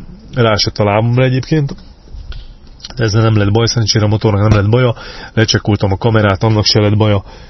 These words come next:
és hát ugye azért nem voltam már akkor olyan nagyon vidám, akkor még egy kicsit motorozgattunk ott, de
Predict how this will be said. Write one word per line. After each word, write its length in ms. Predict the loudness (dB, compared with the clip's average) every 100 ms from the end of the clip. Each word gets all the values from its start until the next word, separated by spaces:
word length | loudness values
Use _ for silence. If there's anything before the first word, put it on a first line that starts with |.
| -20 -20 -6
és 160 | -2 0
hát 180 | 2
ugye 200 | 2 4
azért 360 | 4 2 2 2
nem 140 | 2
voltam 320 | 2 0 0 0
már 140 | 2
akkor 280 | 0 0 -2
olyan 160 | 0
nagyon 260 | 2 0 0
vidám, 420 | 2 2 2 0 -2
akkor 240 | -2 2
még 120 | 4
egy 100 | 2
kicsit 240 | 0 -2 -2
motorozgattunk 760 | -2 0 0 0 -2 0 0
ott, 180 | 0 0
de 260 | 0 0